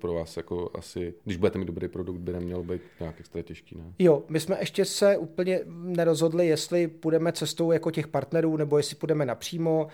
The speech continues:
Speaker 2: Hele, ty první zákazníci budou vlastně jako spíš si myslím napřímo, protože, eh,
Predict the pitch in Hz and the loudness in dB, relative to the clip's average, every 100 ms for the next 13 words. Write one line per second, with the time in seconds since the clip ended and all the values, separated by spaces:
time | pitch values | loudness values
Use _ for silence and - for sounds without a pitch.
0 | - - 143 135 123 - - 143 151 143 | -14 -8 -2 -2 -2 -2 0 0 2 2
1 | 135 151 156 151 143 139 147 139 - 147 | 2 0 0 -2 0 2 4 2 0 -2
2 | 139 156 - 139 - 139 131 156 127 - | -2 -4 -4 -4 -4 -4 -2 -2 -2 -4
3 | 143 139 131 135 139 143 143 | -4 -2 -2 -4 0 0 0